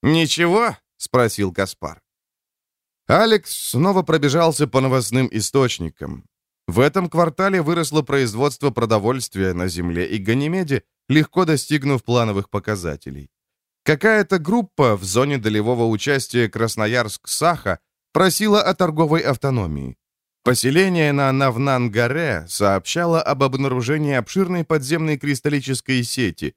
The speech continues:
а специальная научная комиссия собралась, чтобы определить, это инопланетный артефакт или естественное образование.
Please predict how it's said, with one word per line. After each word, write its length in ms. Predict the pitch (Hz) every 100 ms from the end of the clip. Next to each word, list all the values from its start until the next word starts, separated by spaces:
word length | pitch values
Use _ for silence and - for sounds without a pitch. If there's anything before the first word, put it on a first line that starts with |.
| _ _ _
а 120 | 85 92
специальная 600 | - 90 101 107 104 98
научная 480 | 98 98 - 95
комиссия 680 | - 101 143 170 - 156 151
собралась, 520 | 127 123 120 135 175
чтобы 300 | - 180 170
определить, 600 | 175 165 170 160 135 110 _ _ -
это 240 | 95 101
инопланетный 720 | 104 104 104 95 107 110 110 107
артефакт 560 | 104 107 151 165 -
или 160 | 110 92
естественное 880 | 90 101 - 95 90 - 90 95 95
образование. 800 | 110 117 135 104 80 78 76